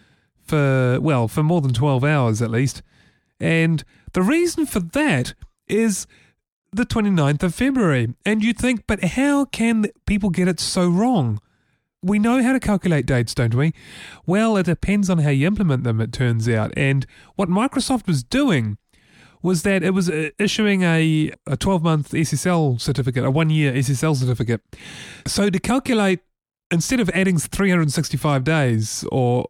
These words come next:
or whatnot, all it did is increment the year. So on the twenty-ninth of February two thousand and twelve, it created an S S L certificate that would expire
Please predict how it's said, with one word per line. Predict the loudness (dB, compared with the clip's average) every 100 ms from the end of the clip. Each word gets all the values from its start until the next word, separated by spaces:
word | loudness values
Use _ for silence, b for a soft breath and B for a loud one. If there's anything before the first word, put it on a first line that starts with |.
| -10
or | -6 -2 0
whatnot, | 0 0 -2
all | 0 0 0
it |
did | 0 0
is | -2 -2
increment | -2 0 -2 0
the | -2
year. | 0 2 2 -2 B B B B
So | -10 -2 2 2 0 -4 _
on | -2
the | 0
twenty-ninth | 0 2 2 2 0
of |
February | -2 -2 -2 -2
two | -2
thousand | -2 -2 -2
and | -4
twelve, | -2 0 0 0 -2 -6 _ _ _ _ _
it | -4 -4 -8 -14
created | -2 0 2 2 2
an | 0 0
S | -2
S | -2 0
L | -2
certificate | 0 -2 -2 -2 0 -2 -2 B -4
that | -4 0
would | 0
expire | -2 -4 -2 0 2 2